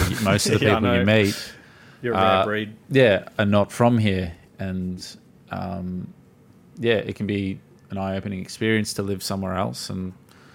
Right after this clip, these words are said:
Speaker 1: um, I've considered it over the years, but, yeah, I always just end up back here. Um,
Speaker 2: It is a beautiful spot, to
Speaker 1: <laughs>
Speaker 2: be fair.
Speaker 1: Yeah,
Speaker 2: It's
Speaker 1: it's
Speaker 2: pretty
Speaker 1: just,
Speaker 2: great,
Speaker 1: you know,
Speaker 2: yeah.
Speaker 1: it's got its perks, yeah.
Speaker 2: Yeah.
Speaker 1: So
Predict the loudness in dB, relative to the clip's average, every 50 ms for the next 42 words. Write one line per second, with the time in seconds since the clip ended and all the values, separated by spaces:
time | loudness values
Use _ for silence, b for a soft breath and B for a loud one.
0 | B B B B B B B B -18 -14 -10 -10 -8 -8 -8 -10 -10 -12 -10 -10
1 | -10 -10 -10 -14 -14 -12 -12 -10 -8 -6 -6 -4 -4 -4 -6 -6 -8 -12 _ _
2 | _ -20 -20 _ _ _ _ _ _ _ -8 -6 -6 -6 -8 -8 -8 -8 -4 -2
3 | 0 2 2 2 2 0 -2 -4 -6 -6 -6 -6 -8 -10 _ -20 -20 _ -20 _
4 | _ -8 -4 -2 -2 -2 0 -2 -2 -2 -2 -4 -6 -8 -10 -8 -6 -6 -4 -4
5 | -4 -6 -8 _ _ _ _ _ -8 -2 0 0 0 -2 -4 -2 0 2 2 4
6 | 4 4 2 0 -2 -4 -10 _ _ -8 -6 -4 -4 -2 -2 -2 -4 -4 -6 -6
7 | -4 -4 -2 -2 -2 -2 -4 -6 -6 -8 -8 -10 -10 -8 -4 -2 -2 0 0 0
8 | 0 0 2 2 2 4 4 4 2 2 -2 0 0 2 2 2 2 0 2 4
9 | 4 4 4 4 2 2 2 2 2 4 4 2 2 0 -2 -4 B B B B
10 | B -6 -6 -6 -4 -6 -10 -8 -8 -8 -10 -10 -12 -8 -4 -2 0 0 -2 -4
11 | -8 -8 -6 -4 -4 -4 -4 -6 -8 -10 -8 -6 -4 -4 -2 -2 -2 -2 -4 -4
12 | -4